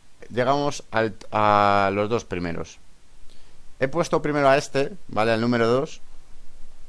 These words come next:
porque los he probado los dos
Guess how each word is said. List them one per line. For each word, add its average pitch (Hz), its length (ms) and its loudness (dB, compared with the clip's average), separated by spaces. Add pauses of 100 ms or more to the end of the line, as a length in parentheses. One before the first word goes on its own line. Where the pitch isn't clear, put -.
(1040)
porque 120 440 2
los 117 140 0
he 147 80 2
probado 147 240 6
los 127 160 4
dos 156 340 0